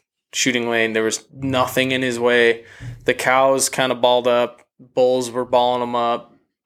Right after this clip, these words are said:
There's one lone cow off to the right, a little higher than they were,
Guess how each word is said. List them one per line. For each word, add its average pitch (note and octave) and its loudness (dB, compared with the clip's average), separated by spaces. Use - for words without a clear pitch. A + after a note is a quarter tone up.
There's A#2+ -4
one C3+ -2
lone D3 0
cow B2+ 0
off B2+ 0
to C#3 -12
the C3 -4
right, B2+ 0
a C#3+ -6
little B2+ -2
higher C3+ 0
than B2+ -10
they B2 -4
were, A#2 -2